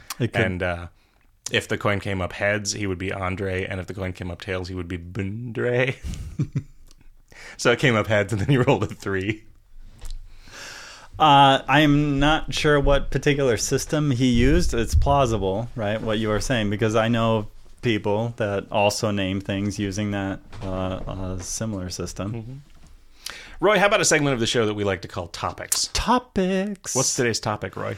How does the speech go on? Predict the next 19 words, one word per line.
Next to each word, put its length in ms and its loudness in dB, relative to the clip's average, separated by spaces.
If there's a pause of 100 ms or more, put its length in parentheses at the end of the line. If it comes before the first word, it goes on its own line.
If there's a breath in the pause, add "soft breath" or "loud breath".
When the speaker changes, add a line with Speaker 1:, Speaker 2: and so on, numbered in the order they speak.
(140)
Speaker 1:
Today's 380 4
topic 480 2
is 420 2 (240 soft breath)
the 260 0
gun 640 4
show. 680 0 (120)
Speaker 2:
We 140 0
went 280 0
to 180 -6
it. 200 -8
Speaker 1:
Yeah, 180 -2
do 120 -4
you 80 4
have 120 0
your 120 -4
tickets? 720 -4 (960 loud breath)
Speaker 2:
Still 260 -2
not 160 -2
funny. 320 -2